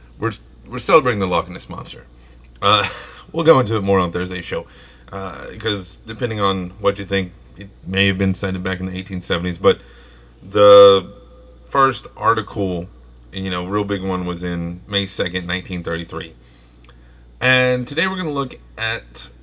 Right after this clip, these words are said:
some of the T V and movie appearances that Nessie has had since then. And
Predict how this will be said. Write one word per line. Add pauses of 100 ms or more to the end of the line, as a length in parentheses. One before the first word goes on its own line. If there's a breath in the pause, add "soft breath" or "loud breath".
some
of
the
T
V
and
movie
appearances (460 soft breath)
that (260)
Nessie (120)
has
had
since
then. (400 loud breath)
And